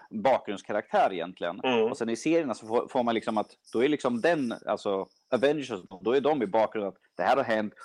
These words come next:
Speaker 1: och vi agerar utifrån det. Det skulle ju kunna vara det
Speaker 2: Precis.
Speaker 1: konceptet, ju liksom de, eh, drar, drar en gräns däremellan att det här är sånt som händer vid sidan som vi aldrig ser i T V,
Speaker 2: Mm.
Speaker 1: men som händer i hemlighet bakgrunden.
Speaker 2: Precis.
Speaker 1: Pers-, eh, personligen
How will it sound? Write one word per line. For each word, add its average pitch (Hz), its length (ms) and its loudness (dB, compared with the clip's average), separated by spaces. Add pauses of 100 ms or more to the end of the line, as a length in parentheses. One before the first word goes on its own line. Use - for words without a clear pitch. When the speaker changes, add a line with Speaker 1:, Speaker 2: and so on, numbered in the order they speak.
Speaker 1:
och 95 120 -6
vi 104 140 2
agerar 101 320 0
utifrån 98 420 -6
det. - 200 2
Det 98 80 -10
skulle 131 180 -6
ju - 40 -8
kunna 131 140 -4
vara 127 180 2
det 185 80 6
Speaker 2:
Precis. 135 160 2
Speaker 1:
konceptet, 98 520 -6
ju 101 60 -4
liksom 95 260 -8
de, 101 200 -6 (840)
eh, 98 40 -4
drar, 110 640 2
drar 120 280 0
en 120 100 0
gräns 139 360 0
däremellan 98 360 -2
att - 140 -8 (180)
det 104 60 -10
här 131 160 4
är 127 40 -2
sånt 107 220 -6
som 104 120 -8
händer 101 180 -6
vid 95 80 -12
sidan 101 200 -2
som 107 100 -10
vi 101 60 -2
aldrig 107 240 -2
ser 180 300 -2
i 98 40 -4
T 95 220 -2
V, - 60 2
Speaker 2:
Mm. 117 180 2
Speaker 1:
men 98 200 -4 (120)
som 107 200 -2
händer 139 440 0
i 95 60 -2
hemlighet 95 420 -2
bakgrunden. 98 640 -2 (380)
Speaker 2:
Precis. 139 480 -6 (240)
Speaker 1:
Pers-, - 260 4
eh, 147 60 4
personligen 165 720 0